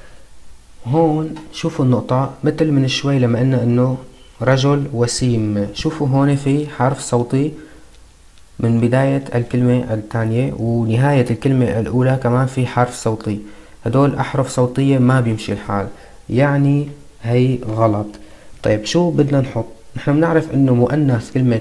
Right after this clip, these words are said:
نوفو هي nouvelle، والنوفيل فيها دبليو ال. طيب إذا بدنا نعمل مثل ما عملنا بكلمة بيل، معناتها شو لازم نحذف من كلمة نوفيل؟ لازم نحذف ال دبليو ال ونحط ال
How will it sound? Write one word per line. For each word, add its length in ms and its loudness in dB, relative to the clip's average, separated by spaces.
نوفو 380 2
هي 280 2
nouvelle، 760 2
والنوفيل 400 4
فيها 500 0
دبليو 320 2
ال. 320 0
طيب 200 2
إذا 120 4
بدنا 120 6
نعمل 360 4
مثل 260 6
ما 120 4
عملنا 240 6
بكلمة 460 4
بيل، 240 2
معناتها 260 2
شو 140 0
لازم 300 4
نحذف 380 2
من 260 2
كلمة 400 2
نوفيل؟ 460 0
لازم 480 2
نحذف 580 0
ال 180 -4
دبليو 380 2
ال 240 2
ونحط 500 -2
ال 360 0